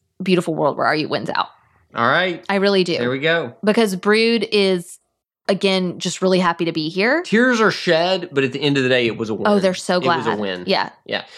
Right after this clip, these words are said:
Speaker 2: That's one of the beautiful things about March Madness, for those of you who have never watched, is that it is true there's only one winner.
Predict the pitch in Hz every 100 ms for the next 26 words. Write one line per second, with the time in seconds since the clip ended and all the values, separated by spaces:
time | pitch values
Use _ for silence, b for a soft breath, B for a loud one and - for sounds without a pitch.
0 | B 240 294 - 339 214 156 156 143 151
1 | 147 135 117 117 117 117 - 117 117 123
2 | 113 113 107 107 104 107 104 104 101 104
3 | 98 95 101 117 - - B B B 127
4 | 110 120 117 - _ 185 220 240 - 127
5 | 117 117 143 123 107 107 101 110 92 -